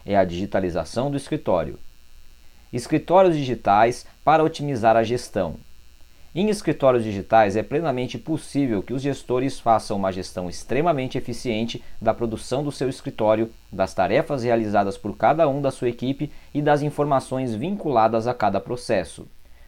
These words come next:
Consequentemente, se torna possível produzir métricas de performance que permitem visualizar com facilidade o que precisa ser melhorado e também que erros estão sendo cometidos e por quem.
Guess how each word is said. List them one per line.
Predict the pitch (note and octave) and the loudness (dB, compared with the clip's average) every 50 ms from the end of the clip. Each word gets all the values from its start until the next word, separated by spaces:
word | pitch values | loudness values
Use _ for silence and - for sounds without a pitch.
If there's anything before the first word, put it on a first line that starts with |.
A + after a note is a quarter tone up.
| - - | -12 -6
Consequentemente, | F#2 F#2+ F#2 - - G#2+ - G#2+ G#2 G2+ - - C#3+ B2 A#2+ B2 A#2+ - B2 - - - - | -4 -4 -4 -2 -2 -4 -2 -2 -4 -4 -2 -2 -2 -2 -2 -2 -2 -4 -8 -12 -14 -16 -18
se | - - C#3 B2+ | -12 -6 -6 -2
torna | - C3 B2+ C3 B2+ | 0 0 2 2 0
possível | B2 - F3 F#3 E3 - - - C#3+ E3 D#3 B2 A#2 G#2 G#2 | 0 0 0 0 0 0 -2 0 0 2 2 2 2 0 0
produzir | - D#3 F#3 D#3 C#3 A#2+ G#2 B2 C#3 B2+ | 0 -2 -2 -2 -2 -2 -2 -2 -2 0
métricas | A#2+ A2+ A2+ A#2 B2 A#2+ A#2 - - A#2 G2+ | 0 2 2 2 0 -2 -4 -4 -4 -4 -2
de | G#2+ | -4
performance | A2 - D3 D3 D#3 - - - G#2+ G#2+ A2 A#2 A#2 - - C#3 C3+ - - - - - | -4 -2 -2 -2 -2 -2 -2 0 0 2 2 2 0 -2 -2 -4 -4 -4 -4 -6 -6 -6
que | - G3+ | -6 -4
permitem | F#3 - G3+ E3 C#3+ B2+ C3+ D#3 E3+ - D3+ C#3 C3+ | -2 0 0 0 2 2 2 2 0 0 0 -2 0
visualizar | A#2 E3+ G#3 F#3+ F3+ E3+ D3 C#3 A#2+ G2+ A2+ A2 G#2+ | 0 0 -2 2 2 2 2 2 2 2 2 2 0
com | - A#2 G#2+ | 0 -4 -6
facilidade | - - - C#3+ C#3+ - D3+ C#3+ C3 A2 G#2 G#2 A2 A2+ A#2+ C3+ C3+ - - - - | -4 0 0 0 0 -2 -2 -2 0 2 4 6 6 6 4 2 -2 -6 -8 -6 -2
o | E3 D#3 | -2 -2
que | - - G3+ A3+ | -2 -2 -4 -2
precisa | A3 F#3+ F3 - - - D3 D#3 D#3+ | 2 2 0 0 0 -2 -2 -2 -2
ser | D#3+ - D3+ D3 | -2 0 -2 0
melhorado | D3 D3 D3+ E3 D#3+ C3+ A#2+ A2 G2 E2+ C#2 - - - - - - - - | 0 2 2 4 6 6 6 6 4 2 -4 -10 -14 -16 -16 -16 -10 -6 -4
e | C#3+ C#3 | -4 0
também | - A3 G#3+ E3+ C#3+ C#3+ D3+ E3 D#3 - - - - - | 0 0 2 4 4 4 4 4 -2 -6 -12 -14 -12 -6
que | A3 G#3+ E3+ | -2 2 2
erros | C#3+ D3 D#3 D#3+ D3+ D#3 C#3+ | 4 4 4 4 4 2 0
estão | D#3 D3 - - D3+ D3 | -2 -2 -2 -2 -4 -4
sendo | - - B2+ A#2 B2+ C3+ | -4 -2 -2 -2 -2 -2
cometidos | A#2+ - B2+ A#2 A2 G2 F#2+ - - C3 C#3+ C#3+ D3 B2+ A#2+ | -2 -2 -2 0 0 -2 -4 -4 -4 -4 -2 -2 -2 -2 -2
e | C3 | -4
por | - - D3 D#3 D3+ | -4 -4 -4 -6 -4
quem. | - - A#2 F#2+ E2+ D#2 | -2 -2 -2 -2 -2 -4